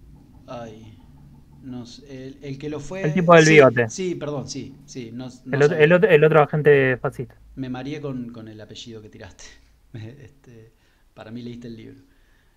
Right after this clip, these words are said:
Speaker 1: Eh, bueno, sí. El otro fascista, eh, compañero de él, que lo acompaña durante, en un viaje en auto durante gran parte de la película, en otro tiempo,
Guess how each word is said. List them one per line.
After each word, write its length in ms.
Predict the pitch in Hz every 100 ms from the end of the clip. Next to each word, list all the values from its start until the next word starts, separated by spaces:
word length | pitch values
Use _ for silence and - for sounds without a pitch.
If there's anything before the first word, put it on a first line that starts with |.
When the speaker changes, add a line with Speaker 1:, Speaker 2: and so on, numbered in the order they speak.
| _ _
Speaker 1:
Eh, 260 | 127 120 117
bueno, 460 | 120 120 127 123 117
sí. 260 | 117 - _ _ _ _
El 140 | 135 151
otro 200 | 170 175
fascista, 680 | 151 143 160 - 156 190 -
eh, 360 | 110 107 107 110
compañero 500 | 107 113 127 143 160
de 140 | 170
él, 180 | 175 202 _ _ _
que 120 | 117
lo 80 | 107
acompaña 500 | 110 107 139 147 127
durante, 340 | 117 113 127
en 100 | 117
un 100 | 123
viaje 260 | 123 135 135
en 80 | 127
auto 300 | 135 139 131
durante 280 | 113 110 113
gran 180 | 117 117
parte 200 | 113 117
de 60 |
la 80 | 117
película, 640 | 135 139 135 120 107 - - _
en 140 | 117 120
otro 260 | 139 135
tiempo, 640 | 147 170 139 139 156 -